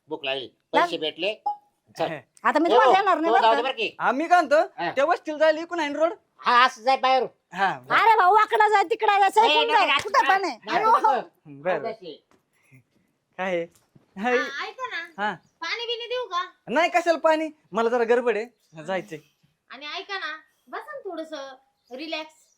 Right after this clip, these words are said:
Speaker 4: म्हणजे, आता तुम्ही आताच एवढं दगदग करून आले, मला तर लय दमलं. ऐका ना, मला
Speaker 3: हा.
Speaker 4: तुमचा मोबाईल बघायचा, दाखवा ना. पण अहो, मला पण घ्यायचा आहे तसा मोबाईल.
Speaker 3: आ, नाही, ते काय आहे?
Speaker 4: का बरं दाखवत नव्हते?
Speaker 3: नाही, दाखवायचं काय आहे त्याच्यात?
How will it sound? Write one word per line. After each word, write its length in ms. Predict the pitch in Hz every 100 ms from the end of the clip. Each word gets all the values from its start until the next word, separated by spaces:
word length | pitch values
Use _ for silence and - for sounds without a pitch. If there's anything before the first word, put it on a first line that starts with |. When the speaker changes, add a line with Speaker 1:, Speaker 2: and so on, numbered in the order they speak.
| _ _
Speaker 4:
म्हणजे, 160 | 254 269
आता 240 | 302 302
तुम्ही 220 | 339 392 339
आताच 300 | 320 370 370
एवढं 200 | 381 320
दगदग 220 | 311 311
करून 280 | 320 311 302
आले, 260 | 302 311 311 _ _ _
मला 260 | 247 262 262
तर 140 | 277
लय 100 | 302
दमलं. 220 | 302 285 247 _ _
ऐका 180 | 240 240
ना, 80 | - _ -
मला 180 | 214 151
Speaker 3:
हा. 100 | 147
Speaker 4:
तुमचा 220 | 233 202
मोबाईल 200 | 185 196
बघायचा, 380 | 196 226 220 185
दाखवा 340 | 190 196 226
ना. 80 | 214
पण 140 | 190
अहो, 220 | 185 214
मला 200 | 233 226
पण 160 | 214 233
घ्यायचा 280 | 247 208 208
आहे 140 | 190
तसा 100 | 190
मोबाईल. 380 | 214 180 175 160 _
Speaker 3:
आ, 120 | 143 143
नाही, 380 | 143 156 180
ते 260 | 190 - 208 185 - - 160
काय 200 | 196 202
आहे? 100 | 175
Speaker 4:
का 60 | 202
बरं 140 | 494
दाखवत 380 | 480 494 403 277
नव्हते? 420 | 277 285 262 233 _ _ _ _ _
Speaker 3:
नाही, 200 | 294 330
दाखवायचं 400 | 359 381 339 330
काय 100 | 311
आहे 100 | 294
त्याच्यात? 280 | 254 262